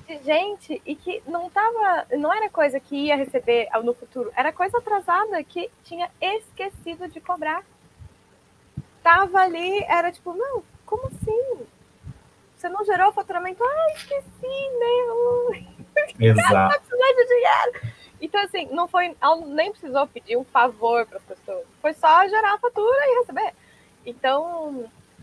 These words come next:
Speaker 1: existe muito disso, né? De, é, eu percebo, né? Alguns clientes meus que isso já aconteceu. Enquanto tá com dinheiro, não controla nada.
Speaker 2: Uhum.
Speaker 1: Tá com as gordas, né? Então, é que, ó,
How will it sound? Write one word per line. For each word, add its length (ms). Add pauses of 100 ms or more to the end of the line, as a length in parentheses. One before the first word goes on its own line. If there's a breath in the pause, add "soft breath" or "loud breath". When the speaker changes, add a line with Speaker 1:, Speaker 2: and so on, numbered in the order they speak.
Speaker 1:
existe 560
muito 380
disso, 500
né? 280
De, 300 (560)
é, 280
eu 40
percebo, 640
né? 240 (540)
Alguns 460
clientes 340
meus 200
que 100
isso 180
já 120
aconteceu. 480 (300 soft breath)
Enquanto 480
tá 140
com 200
dinheiro, 540 (300)
não 100
controla 380
nada. 340 (760)
Speaker 2:
Uhum. 500
Speaker 1:
Tá 140
com 80
as 120
gordas, 540
né? 240 (240 soft breath)
Então, 400
é 120
que, 200
ó, 160